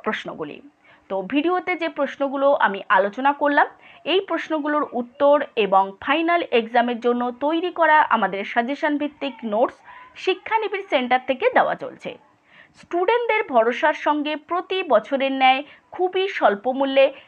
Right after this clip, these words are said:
নোটস এবং সাজেশন তিন থেকে চার দিনের মধ্যে হোম ডেলিভারি দেওয়া হচ্ছে। এছাড়া cash on delivery-র সুব্যবস্থা রয়েছে।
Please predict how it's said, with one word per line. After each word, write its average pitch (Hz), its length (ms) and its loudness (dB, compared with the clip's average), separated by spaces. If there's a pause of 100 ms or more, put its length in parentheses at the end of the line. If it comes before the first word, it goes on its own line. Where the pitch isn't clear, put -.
(120)
নোটস 294 360 2
এবং 392 220 -2
সাজেশন 262 580 0
তিন 453 360 -4
থেকে 381 280 -4
চার 208 300 2
দিনের 262 260 -2
মধ্যে 254 340 0
হোম 202 280 -4
ডেলিভারি 208 460 0
দেওয়া 175 200 4
হচ্ছে। - 380 -10 (760)
এছাড়া 392 340 2
cash 254 460 4
on 285 120 0
delivery-র 233 460 0
সুব্যবস্থা 262 800 0
রয়েছে। 160 440 0